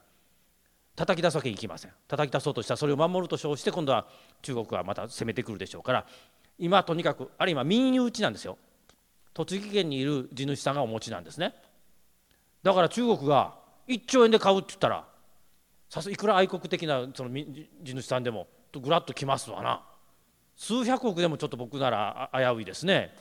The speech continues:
そりゃそうでしょう。数百、あの、あんな岩の塊数百億でもう子々孫々、ね、寝て暮らせるじゃないですか。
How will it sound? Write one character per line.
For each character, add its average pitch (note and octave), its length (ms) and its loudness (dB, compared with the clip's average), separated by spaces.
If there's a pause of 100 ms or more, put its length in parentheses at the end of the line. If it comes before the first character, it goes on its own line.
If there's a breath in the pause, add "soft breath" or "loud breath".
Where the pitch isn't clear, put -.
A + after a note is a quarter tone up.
(560)
そ C#3+ 80 -2
り D3 60 4
ゃ - 20 2
そ A3 160 -2
う - 20 -2
で A#3+ 80 6
し D#3 80 0
ょ C3 140 6
う。 A#2+ 40 0
数 F#3+ 200 -2
百、 E3+ 240 0
あ D3+ 60 2
の、 E3+ 180 0 (180 loud breath)
あ F3 120 2
ん G#3+ 80 0
な G3 80 2
岩 G3 160 2
の G3 80 0
塊 D#3+ 320 2
数 D3 120 -8
百 C#3+ 220 0
億 A#2+ 160 -6
で A2+ 80 -6
も A2+ 140 -8
う A2 140 -16 (280 soft breath)
子 C4 140 -4
々 G3+ 340 2
孫 E3 160 0
々、 D3+ 80 -6 (640 soft breath)
ね、 F#3 140 2
寝 E3+ 140 2
て D#3 80 -2
暮 B2+ 100 -8
ら G#2+ 80 -4
せ - 80 -12
る G#2 60 -10
じ F#2+ 60 -10
ゃ - 20 -10
な E2 80 -12
い - 0 -
で E2 40 -18
す - 60 -20
か。 - 80 -20